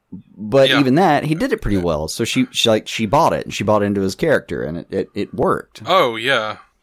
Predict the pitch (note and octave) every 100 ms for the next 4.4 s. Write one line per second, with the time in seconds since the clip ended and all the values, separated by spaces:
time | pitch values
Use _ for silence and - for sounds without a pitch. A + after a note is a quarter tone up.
0 | - B2 C3+ A#2 A2 A2+ C3+ G2+ A#2+ F3
1 | D3 G#2+ G#2+ A#2+ C3+ B2 - A#2+ A2+ A2
2 | G#2+ A2+ A2 A#2+ G#2+ A#2 C3+ A2 A#2 A2+
3 | A2+ - C3 B2+ A#2+ G#2 - A#2 B2 A#2+
4 | A#2+ C3 C#3+